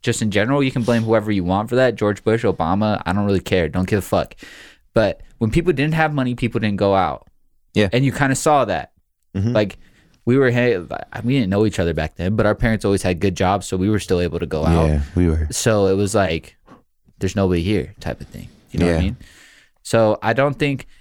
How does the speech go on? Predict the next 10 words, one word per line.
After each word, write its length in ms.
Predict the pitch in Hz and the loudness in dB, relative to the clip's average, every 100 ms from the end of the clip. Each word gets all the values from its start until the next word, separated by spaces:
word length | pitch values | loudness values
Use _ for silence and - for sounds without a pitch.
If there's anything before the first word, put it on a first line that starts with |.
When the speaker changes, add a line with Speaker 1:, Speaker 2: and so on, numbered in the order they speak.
| - | -2
Speaker 1:
and 80 | |
also 320 | 143 190 190 160 | 0 2 2 2
I 100 | 131 | 2
don't 220 | 123 123 | 0 -2
think 160 | 143 | -4
people, 320 | 131 127 110 90 | -2 0 0 2
like, 540 | 92 110 104 - - _ _ _ _ _ _ _ _ _ _ _ _ _ _ _ - _ _ _ - | 2 2 0 -4 -20 _ _ _ _ _ _ _ _ _ _ _ _ _ _ _ -20 _ _ _ -8
changed 600 | - 113 113 107 - 92 | -2 0 0 -2 -6 -4
that 280 | 92 98 95 | -2 0 -2
much. 580 | 92 90 78 - - | -4 -4 -6 -12 -20